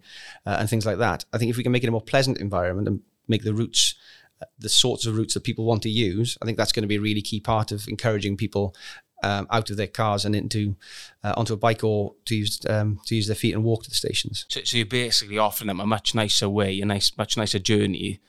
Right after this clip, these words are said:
Speaker 2: to, to go somewhere, really.
Speaker 1: Yeah, absolutely. And, and, you know, we've got, um, some pretty good standards now in Wales that have been released through the, the active travel guidance Welsh Government published back in July. And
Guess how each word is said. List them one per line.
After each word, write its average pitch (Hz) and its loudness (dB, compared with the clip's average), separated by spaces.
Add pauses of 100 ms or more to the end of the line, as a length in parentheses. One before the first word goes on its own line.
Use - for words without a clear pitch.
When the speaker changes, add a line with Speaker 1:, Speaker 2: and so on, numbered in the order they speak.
(280)
Speaker 2:
to, - -8 (160)
to 110 -6
go 110 2
somewhere, 104 2
really. 80 -6 (160)
Speaker 1:
Yeah, 180 2
absolutely. 160 0
And, 139 2
and, 127 0 (100)
you 147 4
know, 110 2
we've 127 -2
got, - 2
um, 127 4
some 131 0
pretty 127 0 (560)
good 127 2
standards 135 2
now 123 4
in 120 0
Wales 120 4
that 120 0
have 113 -4
been 117 2
released 117 0
through 120 2
the, 113 4
the 113 4
active 110 -2
travel 117 2
guidance 113 2
Welsh 107 2
Government 113 2
published 110 0
back 113 0
in 107 0
July. 113 2
And 110 0